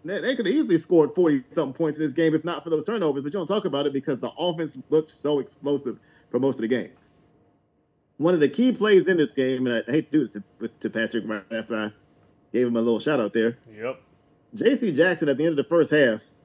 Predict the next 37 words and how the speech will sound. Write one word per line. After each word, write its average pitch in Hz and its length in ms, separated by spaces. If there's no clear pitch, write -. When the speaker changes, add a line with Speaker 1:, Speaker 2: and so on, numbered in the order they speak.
Speaker 1:
for 196 220
whatever 226 440
reason, 165 440
the 127 360
Dolphins 196 460
threw 202 180
a 165 40
deep 151 240
ball, 175 200
just 175 100
kind 190 120
of 156 80
a 143 40
desperation 151 680
deep 143 180
ball. 147 540
And 156 480
Jackson 220 380
just 190 240
shoved 190 340
the 202 80
receiver 196 300
in 190 60
the 143 60
back 254 240
before 151 200
the 147 40
ball 160 200
got 233 200
there. - 200
<laughs> - 100
Like, 131 260
I 143 140
got 135 260
no 202 200
idea 208 280
why. 277 300